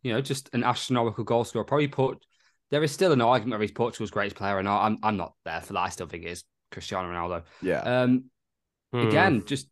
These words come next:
Speaker 1: the one thing I will say is, and this might be, this is,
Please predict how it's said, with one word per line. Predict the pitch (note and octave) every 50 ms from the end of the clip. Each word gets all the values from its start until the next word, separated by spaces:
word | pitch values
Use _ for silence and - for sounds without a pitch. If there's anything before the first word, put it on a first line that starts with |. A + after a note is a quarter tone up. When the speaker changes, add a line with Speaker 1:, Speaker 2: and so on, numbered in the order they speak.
| _ -
Speaker 1:
the | D3 C#3+ C3+ - D3 C3 D3
one | D3 F3+ G3+
thing | G3+ A3 G3+
I | G3
will | E3 C3 C3 C3 C3
say | B2+ - C3 A#2+ A#2+ B2 B2+ C3+
is, | C3+ C3+ - - _ _ _ _ _ _ _
and | - B2 A2+ A#2+
this | C3+ C3+ - - - _ - B2+ G2 - - -
might | A#2+ A#2+ B2 B2+ -
be, | C3 -
this | - C#3+ C3+ -
is, | C#3